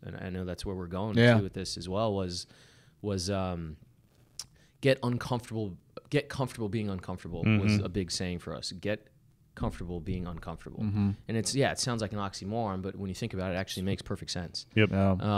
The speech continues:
Speaker 1: Um, so that was kind of a big thing, was we know how uncomfortable you are. Let's do everything we can to, in these uncomfortable situations, be as confident, strong as you would be playing infield.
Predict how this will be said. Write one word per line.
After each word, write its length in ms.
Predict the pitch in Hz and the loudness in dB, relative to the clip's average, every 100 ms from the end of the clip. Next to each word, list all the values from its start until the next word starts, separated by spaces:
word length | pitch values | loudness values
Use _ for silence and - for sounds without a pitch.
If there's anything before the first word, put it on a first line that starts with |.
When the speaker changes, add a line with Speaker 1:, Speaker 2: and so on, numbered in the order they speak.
| 95 90 87 | 4 2 0
Speaker 1:
Um, 180 | 87 87 | -4 -4
so 160 | - 117 | -2 4
that 160 | 113 | 4
was 160 | 117 107 | 4 2
kind 220 | - 110 | 0 0
of 60 | 104 | 0
a 40 | |
big 220 | 92 104 | -2 -2
thing, 320 | - 110 120 104 | -2 -2 0 -2
was 320 | 92 87 - _ - - | -4 -6 -10 _ -20 -8
we 160 | 113 107 | -2 2
know 200 | 110 110 | 2 4
how 200 | 110 104 | 4 2
uncomfortable 460 | 98 104 - 110 | 2 -2 -4 -2
you 120 | 117 | 0
are. 180 | 120 123 | 2 2
Let's 220 | 104 101 | 0 -6
do 140 | - 101 | -6 -6
everything 200 | 92 95 | -6 -6
we 60 | |
can 280 | 92 101 95 | -6 -4 -4
to, 140 | 90 82 - - - - | -4 -6 -14 -20 -20 -6
in 140 | 113 117 | 0 0
these 160 | 107 | 0
uncomfortable 460 | 101 90 95 - 90 | -2 -4 -8 -6 -6
situations, 800 | 90 85 95 87 - 90 85 - - - _ - | -6 -4 -4 -4 -4 -8 -8 -10 -16 -20 _ -6
be 160 | 110 101 | -2 -2
as 100 | 95 | -2
confident, 580 | 104 90 - 90 87 | -4 -4 -6 -8 -8
strong 420 | - - 95 92 90 | -8 -6 -4 -4 -4
as 160 | 90 | -6
you 80 | 92 | -6
would 120 | 90 | -6
be 100 | 82 | -6
playing 260 | 87 87 82 | -8 -8 -6
infield. 480 | 101 - 85 85 | -6 -4 -6 -6